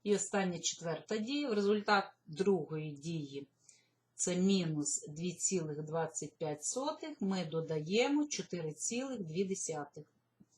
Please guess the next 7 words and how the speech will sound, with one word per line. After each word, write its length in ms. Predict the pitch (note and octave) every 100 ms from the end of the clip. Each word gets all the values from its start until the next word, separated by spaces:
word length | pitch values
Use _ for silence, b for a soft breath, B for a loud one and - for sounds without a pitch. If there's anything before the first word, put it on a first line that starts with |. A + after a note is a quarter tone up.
| _ _ - - _ _ _ _ _ _ _ _ -
Знову 360 | C#3+ F#3+ F#3+ A#3
ж 100 | A#3
таки, 200 | D4+ D#4+
в 40 |
результаті 580 | A3+ G3 F#3+ G#3 G3 -
буде 260 | E3+ E3 D3+
знак 280 | D#3+ D3+